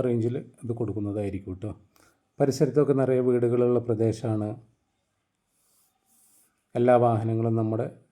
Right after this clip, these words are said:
പ്ലോട്ടിലേക്ക് എത്തുന്നതാണ്. ആദ്യമായിട്ടാണ് നിങ്ങൾ എൻ്റെ ചാനൽ കാണുന്നതെങ്കിൽ ഒന്ന് സബ്സ്ക്രൈബ് ചെയ്യുക, ആ ബെൽ ഐക്കൺ ഒന്ന് ടച്ച് ചെയ്യുക, ഷെയർ ചെയ്യുക, ലൈക്ക് ചെയ്യുക. പരമാവധി വീഡിയോ ഫുള്ളായി കാണാൻ ശ്രമിക്കുക, മറ്റുള്ളവരിലേക്ക്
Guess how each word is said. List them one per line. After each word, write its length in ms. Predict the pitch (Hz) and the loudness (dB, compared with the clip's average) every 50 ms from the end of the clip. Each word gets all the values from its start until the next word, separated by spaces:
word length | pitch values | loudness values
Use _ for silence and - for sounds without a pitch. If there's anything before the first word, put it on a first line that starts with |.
| _ _ _ _ _ _ - | _ _ _ _ _ _ -4
പ്ലോട്ടിലേക്ക് 500 | 127 117 113 113 117 113 110 107 - 117 107 | -2 -2 -2 -2 -2 -2 -2 -2 -2 -4 -4
എത്തുന്നതാണ്. 600 | 113 - 107 110 110 104 107 104 101 104 107 127 - - - _ - - _ _ _ _ _ _ _ _ _ _ _ _ _ - 143 135 | -4 -4 -4 -2 -2 -2 -2 -2 -4 -4 -6 -6 -10 -12 -18 _ -20 -20 _ _ _ _ _ _ _ _ _ _ _ _ _ 4 6 8
ആദ്യമായിട്ടാണ് 600 | 135 139 131 131 135 127 127 135 127 131 131 127 127 | 8 8 8 8 6 6 6 6 6 6 6 4 4
നിങ്ങൾ 160 | 123 123 123 123 | 4 4 4 4
എൻ്റെ 140 | 120 120 117 - 123 | 4 2 0 0 2
ചാനൽ 280 | 117 117 117 117 117 113 | 2 4 4 4 4 4
കാണുന്നതെങ്കിൽ 600 | 117 113 113 113 113 113 113 113 113 120 151 180 185 - - _ _ _ _ _ _ _ _ _ _ - 123 | 4 2 4 2 2 2 2 2 0 0 -2 -4 -8 -12 -20 _ _ _ _ _ _ _ _ _ _ -4 -2
ഒന്ന് 140 | 117 113 113 - | -2 -2 -2 -2
സബ്സ്ക്രൈബ് 540 | 127 - - - - - 120 123 120 113 123 120 | -4 -6 -8 -8 -6 -2 0 2 2 4 4 6
ചെയ്യുക, 240 | 117 120 135 165 - - - _ _ _ _ - - | 6 6 4 2 -2 -6 -14 _ _ _ _ -8 -2
ആ 80 | 120 120 | 0 2
ബെൽ 180 | 117 113 113 113 | 4 4 4 4
ഐക്കൺ 240 | 110 - 113 113 117 | 4 2 0 0 2
ഒന്ന് 140 | 117 117 117 | 2 2 0
ടച്ച് 180 | 117 110 - - 120 | 0 -2 0 0 0
ചെയ്യുക, 240 | 113 113 127 - - - - - - _ _ _ _ _ _ _ _ _ _ _ _ - - - | 2 4 2 2 2 0 -2 -2 -6 _ _ _ _ _ _ _ _ _ _ _ _ -12 -2 2
ഷെയർ 260 | 131 120 120 123 120 127 120 | 4 6 6 6 4 4 2
ചെയ്യുക, 260 | 110 113 127 151 - - - _ _ _ _ _ _ _ _ _ - - 117 113 | 2 0 0 -2 -4 -10 -18 _ _ _ _ _ _ _ _ _ -6 -2 0 2
ലൈക്ക് 240 | 113 120 117 117 - - | 2 2 0 -2 -4 -2
ചെയ്യുക. 320 | 131 113 113 117 143 151 - - - _ _ _ _ _ _ _ | 0 0 2 0 0 -2 -6 -12 -20 _ _ _ _ _ _ _
പരമാവധി 480 | - 127 139 139 143 147 151 156 147 156 143 131 | -2 0 2 4 6 6 6 6 4 4 4 4
വീഡിയോ 240 | 123 117 123 123 120 120 | 4 4 4 4 4 2
ഫുള്ളായി 320 | - 117 113 113 113 113 113 120 | 0 0 0 2 2 0 0 0
കാണാൻ 240 | 113 107 110 113 110 - | -2 -2 -2 -2 -4 -4
ശ്രമിക്കുക, 400 | 120 107 107 98 - - 107 104 104 110 - - - | -4 -4 -6 -6 -6 -4 -4 -4 -4 -4 -6 -8 -6
മറ്റുള്ളവരിലേക്ക് 720 | 117 110 113 - 113 110 107 107 101 107 104 104 101 - | -6 -6 -4 -4 -2 -2 0 -2 -2 -2 -4 -4 -6 -8